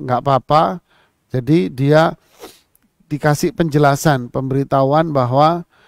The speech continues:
si istri sambung ini tetap mendapatkan haknya seperlapan dan sisanya tujuh per delapan diberikan kepada anak dari istri pertama dan anak dari istri kedua. Dia juga mungkin beranggapan anak-anak dia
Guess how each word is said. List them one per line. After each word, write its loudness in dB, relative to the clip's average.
si 0
istri -2
sambung 0
ini -2
tetap -2
mendapatkan -2
haknya -2
seperlapan 0
dan -2
sisanya -2
tujuh -6
per -2
delapan 0
diberikan -4
kepada -2
anak -2
dari 0
istri -4
pertama -2
dan 2
anak 0
dari 0
istri 0
kedua. 4
Dia 2
juga 0
mungkin -2
beranggapan 2
anak-anak -2
dia 2